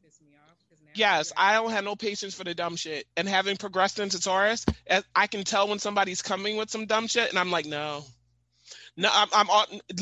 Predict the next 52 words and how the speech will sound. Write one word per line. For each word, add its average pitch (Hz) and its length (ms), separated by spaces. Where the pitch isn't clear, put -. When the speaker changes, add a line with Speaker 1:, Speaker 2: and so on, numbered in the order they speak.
Speaker 2:
like, 208 320
I 202 120
s-, - 260
this 233 260
is 226 120
the 226 80
most 214 240
beautiful 254 460
thing 226 260
that 190 100
I 180 80
think 196 180
has 185 140
ever 180 200
happened 196 380
to 202 80
me 196 200
when 180 140
I'm 160 140
looking 175 320
at, 165 180
like, 165 200
your 160 100
progressions, 190 760
like, 185 160
moving 214 400
from 196 220
one 190 200
sun 220 260
sign 202 300
into 196 240
another. 190 440
Now, 196 160
granted, 175 480
it's 170 240
because 202 440
of 175 120
what 175 200
sun 175 260
sign 160 300
it 147 140
is, 254 400
because 185 280
if 190 120
I 180 100
live 202 300
long 220 240
enough 220 240
to 196 100
progress 185 340
into 180 200
Gemini, 214 520